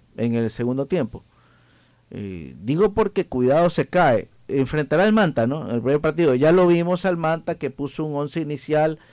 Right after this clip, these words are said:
que incluso le ganó el primer tiempo, pero después ya no vi banco en ese Manta. Por ahí está la ventaja de Barcelona. En ese sentido,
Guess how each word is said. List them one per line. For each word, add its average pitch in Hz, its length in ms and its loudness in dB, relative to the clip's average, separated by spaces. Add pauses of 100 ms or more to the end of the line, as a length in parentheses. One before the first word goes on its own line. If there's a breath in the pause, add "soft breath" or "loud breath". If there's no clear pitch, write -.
(140 soft breath)
que 135 100 -4
incluso 147 380 -2
le 143 100 2
ganó 123 260 2
el 170 80 0
primer 127 280 0
tiempo, 120 420 -2
pero 135 220 0
después 160 460 -2 (480 soft breath)
ya 143 280 -2
no 175 140 0
vi 175 140 2
banco 156 480 -2 (360)
en 113 180 -2
ese 117 200 -2
Manta. 101 480 -2 (540 soft breath)
Por 127 180 4
ahí 123 240 6
está 160 220 2
la 147 100 4
ventaja 127 380 0
de 127 60 0
Barcelona. 101 640 -4 (500 soft breath)
En 113 160 -2
ese 180 180 -2
sentido, 180 720 0